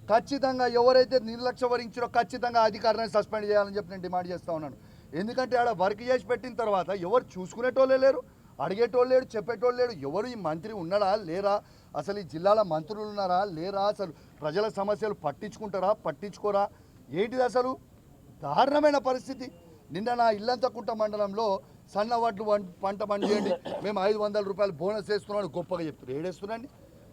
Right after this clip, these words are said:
నిన్న ఇల్లంతకుంట గ్రామ-, ఇల్లంతకుంట మండలంలో మరవన్పల్లి గ్రామంలో అమరేందర్ రెడ్డి అనే ఒక రైతు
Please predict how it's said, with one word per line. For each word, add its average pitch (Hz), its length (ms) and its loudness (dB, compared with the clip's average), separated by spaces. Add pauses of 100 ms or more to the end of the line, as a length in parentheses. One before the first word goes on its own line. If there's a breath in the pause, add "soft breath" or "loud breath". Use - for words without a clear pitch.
నిన్న 202 140 -2 (140)
ఇల్లంతకుంట 220 540 -4 (120)
గ్రామ-, 185 280 -6 (120)
ఇల్లంతకుంట 202 520 -6 (100)
మండలంలో 185 420 -2 (100)
మరవన్పల్లి 190 580 -4
గ్రామంలో 156 420 -4 (520 loud breath)
అమరేందర్ 233 460 0
రెడ్డి 214 200 -2
అనే 214 140 -4
ఒక 180 100 -2 (140)
రైతు 185 260 0